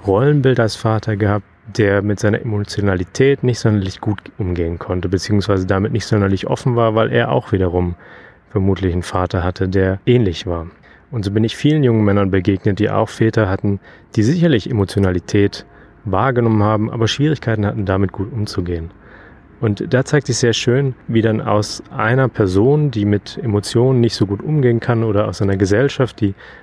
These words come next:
Männer als unemotional entwirft,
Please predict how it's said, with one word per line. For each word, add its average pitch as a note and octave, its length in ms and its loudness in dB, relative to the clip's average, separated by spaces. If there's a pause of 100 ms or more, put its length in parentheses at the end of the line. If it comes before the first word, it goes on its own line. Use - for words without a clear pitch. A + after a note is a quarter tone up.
(100)
Männer G#2+ 340 0
als G2 220 -4
unemotional A2+ 1000 0
entwirft, G#2+ 540 -2